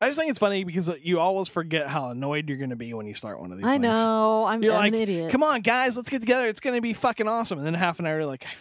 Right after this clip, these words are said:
Speaker 1: fucking hate all you guys. I hate everyone in this house.
Speaker 2: Well,
Speaker 1: I wish everyone would die."
Speaker 2: unfortunately, the girls, they really want instant results, and they don't always want to take the time
Speaker 1: Correct.
Speaker 2: to learn the proper way to do something
Speaker 1: Why would you do something right if
Speaker 2: to
Speaker 1: you
Speaker 2: have
Speaker 1: can
Speaker 2: a
Speaker 1: do it fast?
Speaker 2: superior result when they're finished.
Speaker 1: Right.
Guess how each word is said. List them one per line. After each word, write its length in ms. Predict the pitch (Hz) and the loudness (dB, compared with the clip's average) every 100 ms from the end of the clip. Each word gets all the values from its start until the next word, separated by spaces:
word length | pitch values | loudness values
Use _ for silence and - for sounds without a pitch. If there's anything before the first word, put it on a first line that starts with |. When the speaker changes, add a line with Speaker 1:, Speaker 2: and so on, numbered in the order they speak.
| - - _ _ _ _ - | -16 -20 _ _ _ _ -16
Speaker 1:
fucking 320 | - - 151 | -16 -10 -8
hate 240 | 143 156 | -6 -6
all 200 | 147 143 | -6 -6
you 140 | 143 113 | -8 -10
guys. 320 | 98 95 110 | -12 -10 -10
I 80 | 123 | -8
hate 220 | 170 175 | -4 -2
everyone 360 | 190 214 208 185 | -2 -2 -2 -2
in 120 | 170 | -4
this 100 | 151 | -4
house. 220 | 143 139 | -4 0
Speaker 2:
Well, 140 | 214 220 | 2 2
Speaker 1:
I 20 | |
wish 160 | - | 2
everyone 340 | 269 - 320 330 | 0 2 2 2
would 140 | 277 | 0
die." 60 | 233 - 185 175 | 0 2 2 2
Speaker 2:
unfortunately, 320 | 170 170 180 | 0 -2 -2
the 180 | 143 196 | -4 -4
girls, 440 | 185 196 190 180 165 | 0 0 0 -4 -2
they 160 | 185 | -2
really 320 | 165 185 196 | 0 0 0
want 480 | 170 170 170 165 160 - | 0 -2 0 -2 -6 -4
instant 440 | 196 - 180 143 | -4 -4 -6 -4
results, 680 | 160 160 165 185 - - - | -2 0 0 -4 -8 -16 -6
and 80 | 196 | -2
they 60 | 196 | 0
don't 240 | 214 208 - | 0 -2 0
always 680 | 190 202 196 196 185 185 170 | 2 2 4 2 2 -2 -4
want 340 | 170 170 180 190 | -2 0 -2 -6
to 80 | |
take 260 | 165 170 175 _ | -4 -4 -4 _
the 160 | 156 151 | -8 -6
time 580 | 151 165 160 156 156 160 | -4 -6 -6 -8 -8 0
Speaker 1:
Correct. 500 | 220 175 185 - 170 - | 2 2 0 -4 -8 -2
Speaker 2:
to 80 | 196 | 0
learn 240 | 208 202 | 2 0
the 40 | 185 | 0
proper 340 | 233 226 214 | 2 2 2
way 140 | 196 190 | 2 2
to 100 | 175 | 2
do 220 | 190 185 | 0 2
something 400 | 190 175 165 156 | 0 -2 0 0
Speaker 1:
Why 100 | 175 | 2
would 120 | 180 | 0
you 60 | 185 | 0
do 100 | 220 | 0
something 220 | 214 175 | -2 0
right 160 | 180 160 | 0 0
if 80 | - | 0
Speaker 2:
to 60 | |
Speaker 1:
you 40 | 190 | 0
Speaker 2:
have 100 | 190 | 2
Speaker 1:
can 60 | 143 | 0
Speaker 2:
a 40 | |
Speaker 1:
do 40 | |
it 60 | 190 | -2
fast? 140 | 139 220 | -2 0
Speaker 2:
superior 360 | 214 208 190 | 2 2 0
result 480 | 175 170 175 175 - | 0 0 0 -2 -2
when 120 | 175 | -4
they're 140 | 170 156 | -4 -6
finished. 640 | 160 143 127 143 - - | -6 -8 -8 -10 -10 -10
Speaker 1:
Right. 240 | 92 139 | -8 -8